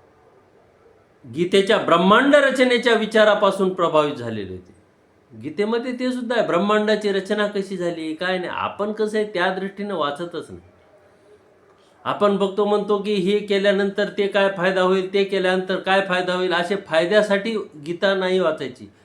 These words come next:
गीता जीवन विकासासाठी वाचायची. आणि त्यासाठी आम्हाला त्याच्यातला एक शब्द जरी आमच्या हृदयाला लागला, तरी आमचं जीवन बदलून जातं. हृदयात घुसला पाहिजे पण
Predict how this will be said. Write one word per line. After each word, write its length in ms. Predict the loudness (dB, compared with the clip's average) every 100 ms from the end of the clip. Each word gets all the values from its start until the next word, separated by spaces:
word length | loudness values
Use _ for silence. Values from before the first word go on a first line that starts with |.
| _ -8
गीता 420 | -6 0 2 2
जीवन 460 | -4 -4 -2 0 -2
विकासासाठी 1040 | -4 -6 -4 -4 -2 -4 -2 -6 -6 -6
वाचायची. 500 | -4 -4 -8 -18 _ _ _ _ _ _ _ _ _ _ _ -2
आणि 240 | 2 2
त्यासाठी 600 | 2 2 2 0 -2 -2
आम्हाला 420 | 0 0 2 0
त्याच्यातला 500 | 0 -2 -2 -4 -4 -2
एक 280 | 2 2 2
शब्द 340 | -2 -2 0 -2
जरी 380 | 0 -2 -4 -10 _ _ _ _ _ -6
आमच्या 420 | -6 0 0 0 -4
हृदयाला 520 | 0 2 4 2 2
लागला, 520 | 2 2 2 2 -2 -10 _ _ -6
तरी 120 | -2
आमचं 280 | 0 -2 -8
जीवन 360 | -8 -4 -4
बदलून 420 | -4 -8 -8 -14 -16
जातं. 840 | -20 _ _ _ _ _ _ -10
हृदयात 600 | -4 0 2 2 0 -6
घुसला 360 | -10 -6 2 2
पाहिजे 320 | 4 2 0
पण 220 | -4 -8